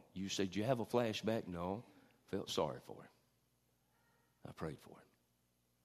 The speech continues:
And when I left, I walked by him,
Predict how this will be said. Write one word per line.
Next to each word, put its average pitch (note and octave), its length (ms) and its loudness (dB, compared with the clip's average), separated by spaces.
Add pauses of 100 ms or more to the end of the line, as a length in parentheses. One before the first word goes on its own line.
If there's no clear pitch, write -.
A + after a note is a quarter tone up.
(1040)
And - 120 0
when C#2+ 100 0
I D2+ 40 2
left, B2 380 10
I F2 40 6
walked F2+ 280 4
by G#2 280 6
him, A2 160 -2